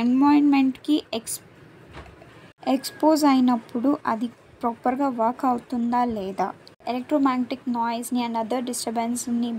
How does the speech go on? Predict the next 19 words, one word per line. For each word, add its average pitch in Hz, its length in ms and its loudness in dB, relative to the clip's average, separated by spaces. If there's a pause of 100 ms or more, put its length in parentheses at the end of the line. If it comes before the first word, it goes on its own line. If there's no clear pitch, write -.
బేర్ 233 220 0 (100)
చేస్తుందా 247 540 -2 (100)
లేదా 226 260 -4 (100)
అనేది 226 340 -4 (140)
ఈ 269 40 0 (100)
టెస్ట్లో 233 420 -2
ప్రూవ్ 247 200 0
అవుతుంది. 208 400 -10 (760)
What 285 260 4
is 330 60 0 (140)
main 262 220 4
objective 240 420 -2
of - 60 -12 (160)
emission 254 320 2 (100)
testing 214 360 -2 (260)
is, 359 100 0 (680)
ఒక - 180 -12 (100)
పర్టికులర్ 302 540 6
డివైస్ 247 400 4